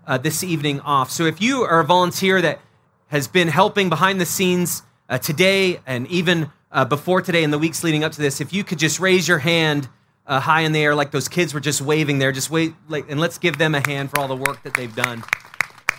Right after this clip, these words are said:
Thank you guys for all the ways that, that you have, have served us. Um, I just wanna share briefly a, uh, kind of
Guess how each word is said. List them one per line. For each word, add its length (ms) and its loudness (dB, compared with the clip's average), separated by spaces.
Thank 240 -4
you 80 -6
guys 380 -2
for 280 -6
all 180 -2
the 80 -6
ways 320 -2
that, 260 -2
that 200 -2
you 140 -2
have, 540 -2
have 180 -2
served 360 2
us. 360 -2
Um, 180 4
I 100 4
just 200 -2
wanna 140 4
share 220 4
briefly 760 0
a, 380 0
uh, 140 -2
kind 240 2
of 100 -4